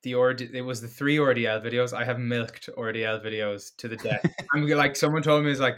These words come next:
Speaker 1: "None of them go viral anymore 'cause you have six of them." And I'm like, "Yeah."
Speaker 2: <laughs>
Speaker 1: Um,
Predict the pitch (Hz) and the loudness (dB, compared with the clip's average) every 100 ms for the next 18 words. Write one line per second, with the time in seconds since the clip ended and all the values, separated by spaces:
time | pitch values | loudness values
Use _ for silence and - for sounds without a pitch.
0 | - 131 127 127 123 120 120 117 120 113 | -6 -4 -2 0 0 0 2 2 2 0
1 | 110 107 101 110 110 113 104 - 113 - | -4 -6 -8 -8 -4 -4 -4 -6 -8 -8
2 | 101 104 98 - 104 101 - 110 104 - | -10 -10 -12 -14 -12 -12 -10 -8 -4 -4
3 | - - 127 170 220 170 190 - 170 - | -4 -6 -2 -2 -2 -4 -4 -6 -8 -8
4 | 117 120 120 117 113 | -4 0 2 0 -4